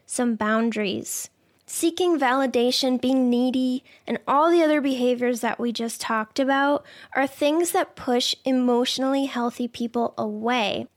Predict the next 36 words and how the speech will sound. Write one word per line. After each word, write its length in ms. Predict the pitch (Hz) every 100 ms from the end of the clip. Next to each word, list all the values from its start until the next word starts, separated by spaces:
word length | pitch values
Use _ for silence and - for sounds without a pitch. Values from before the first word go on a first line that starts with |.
| _
even 380 | 285 311 311 277
though 180 | 262 262
we're 160 | 254
trying 360 | 247 254 254 233
to 100 | 220
satisfy 880 | - - 254 320 339 - 247 226 220
those 240 | 220 220
people 420 | - 233 226 226 -
and 180 | 233 226
make 180 | 226
them 280 | - 220 220
like 360 | 220 240 262 -
us. 400 | - 277 - - - - - _
And 480 | 285 330 285 269 262 -
it 140 | 262
attracts 840 | 254 - - 302 349 302 254 - -
emotionally 640 | 262 262 254 262 262 254 254 -
unhealthy 600 | 277 302 262 254 240 233
people 340 | - 226 214
to 400 | - - 262 247
us. 500 | 135 85 247 - - - _
What 180 | 294 294
we 160 | 320 -
all 280 | 277 311 381
need 180 | 381 370
to 120 | 330
learn 420 | 254 247 262 262 -
to 140 | - 240
do 420 | 220 226 247 294
is 200 | - 262
validate 600 | 240 240 254 254 269 262
ourselves. 720 | 233 226 - 240 196 - - -
And 140 | 262 302
that's 240 | 330 330
really 300 | 277 302 311
hard, 420 | 240 240 226 226